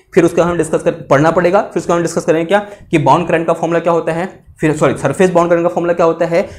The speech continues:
फिर volume bound करंट का फॉर्मूला क्या होता है। जैसे वहां हमने देखा था कि जब हमने किसकी बात करी थी, वहां पर surface, आ, charge, sorry, surface bound charge की डिस-, आ, बात करी थी, तो यहां पर क्या था हमारे पास? This will be equal to P dot n cap था,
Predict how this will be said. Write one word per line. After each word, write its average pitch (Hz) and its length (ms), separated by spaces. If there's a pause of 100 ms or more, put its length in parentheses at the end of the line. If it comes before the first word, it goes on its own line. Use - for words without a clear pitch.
(160)
फिर - 320
volume 143 380
bound 175 180
करंट 170 160
का 175 60
फॉर्मूला 170 260
क्या 170 140
होता 160 180
है। 311 180
जैसे 147 220
वहां 175 240
हमने 185 180
देखा 190 260
था - 500
कि 175 80
जब 165 120
हमने 175 200
किसकी 185 240
बात 175 180
करी 170 120
थी, 170 120
वहां 165 120
पर 220 400 (480)
surface, 165 800 (460)
आ, 120 260 (320)
charge, 175 400
sorry, 151 200 (120)
surface 196 400
bound 175 380
charge 180 220
की 180 100
डिस-, 156 340
आ, 135 80
बात 139 240
करी 175 140
थी, 165 160 (300)
तो 156 60
यहां 151 100
पर 170 80
क्या 170 200
था 175 120
हमारे 165 180
पास? 190 180
This 160 160
will 165 260
be 160 100
equal 156 300
to 202 80 (180)
P 185 180
dot 190 280
n 165 200
cap 131 200
था, - 120